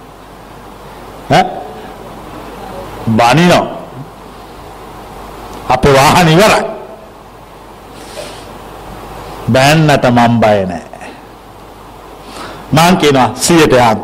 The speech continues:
එකසිය විස්සට යන්, එකසිය හැටට යන්, දෙසියට යන් කියලා. මං කිව්වහම යන්න වෙනවා. හැබැයි වැඩි දුර යන්නේ නෑ.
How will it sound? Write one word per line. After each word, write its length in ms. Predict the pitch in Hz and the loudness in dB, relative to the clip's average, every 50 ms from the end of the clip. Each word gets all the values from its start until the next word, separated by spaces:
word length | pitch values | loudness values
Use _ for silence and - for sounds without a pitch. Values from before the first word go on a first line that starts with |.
| - - - | -8 -10 -4
එකසිය 340 | - 175 165 175 - 185 196 | -2 0 2 2 4 4 4
විස්සට 300 | 202 - - 190 160 135 | 4 4 2 2 2 4
යන්, 240 | 147 139 131 123 117 | 4 4 4 2 0
එකසිය 280 | 113 143 156 165 196 208 | -2 0 0 2 4 4
හැටට 300 | 185 175 180 190 180 170 | 4 4 4 4 4 4
යන්, 240 | 151 139 127 113 - - - | 4 4 2 2 -2 -6 -6
දෙසියට 440 | - - 190 - - 262 220 185 135 160 | 0 0 2 4 4 4 4 4 4 4
යන් 200 | 143 135 135 123 | 4 4 2 0
කියලා. 320 | - 110 90 85 - - - - - - - - - - - - - - - - - - - - - - - - - - - - - - - - - - - - - - - - - - - - - - - - - - | 0 -2 -4 -4 -8 -10 -14 -20 -20 -20 -20 -20 -20 -20 -20 -20 -20 -20 -20 -20 -20 -20 -20 -20 -20 -20 -20 -20 -20 -20 -20 -20 -20 -20 -20 -20 -20 -20 -20 -20 -20 -20 -20 -20 -20 -20 -18 -18 -18 -18 -18 -16 -14 -6
මං 200 | - - 113 120 | -2 0 0 2
කිව්වහම 360 | - - 127 127 135 143 143 131 | 2 4 4 4 4 4 4 4
යන්න 280 | 123 113 113 113 120 120 | 4 2 2 2 2 0
වෙනවා. 240 | 113 98 101 95 - - - - - - - - - - - - - - - - - - - - - - - - - - - - - - - - - - - | 0 0 -4 -6 -8 -10 -14 -20 -20 -20 -20 -20 -20 -20 -20 -20 -20 -20 -20 -20 -20 -20 -20 -20 -20 -20 -20 -20 -20 -20 -20 -20 -20 -18 -18 -18 -16 -12 -4
හැබැයි 440 | - 127 127 131 135 131 127 127 123 113 - - - - - - - - - | -2 0 2 4 4 6 6 6 4 4 2 0 -4 -8 -10 -12 -14 -14 -8
වැඩි 280 | - 123 131 135 135 139 | -2 0 2 2 4 4
දුර 140 | 135 143 135 | 4 4 4
යන්නේ 300 | 139 135 127 131 147 151 | 6 6 4 4 2 2
නෑ. 380 | 131 117 104 101 101 - - | 2 2 0 0 -2 -6 -10